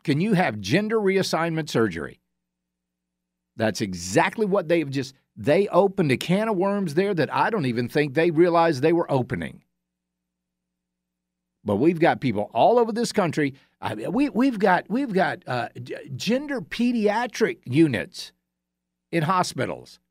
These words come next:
all across America. Uh, even Vanderbilt Children's Hospital.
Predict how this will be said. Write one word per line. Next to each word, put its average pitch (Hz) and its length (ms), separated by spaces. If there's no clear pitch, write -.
all 240 220
across 247 360
America. 196 500
Uh, - 80
even 240 420
Vanderbilt 233 580
Children's 285 540
Hospital. 107 540